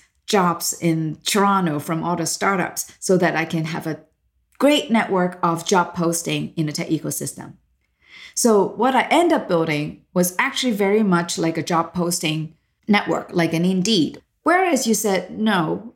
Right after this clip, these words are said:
I think we should highlight people's resume, people's, you know, job credential." So I'm gonna build a network of people's profile or people's resume.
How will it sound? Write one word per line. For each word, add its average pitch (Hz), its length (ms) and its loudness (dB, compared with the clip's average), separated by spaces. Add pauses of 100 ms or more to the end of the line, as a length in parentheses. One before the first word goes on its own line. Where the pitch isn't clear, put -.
(140)
I 190 120 2
think 196 340 0
we 190 80 2
should 180 360 -4
highlight 233 600 2 (280)
people's 180 440 2
resume, 190 720 -4 (340)
people's, 180 600 2
you 180 100 0
know, 165 100 -2
job 160 300 -4
credential." 214 720 0 (340)
So 190 400 4
I'm 285 260 2
gonna 254 240 2
build 185 260 2
a 180 120 2
network 170 460 -4
of 151 200 -6 (1200)
people's 220 420 2
profile 156 640 -2
or 156 120 -6
people's 185 460 0
resume. 175 580 -2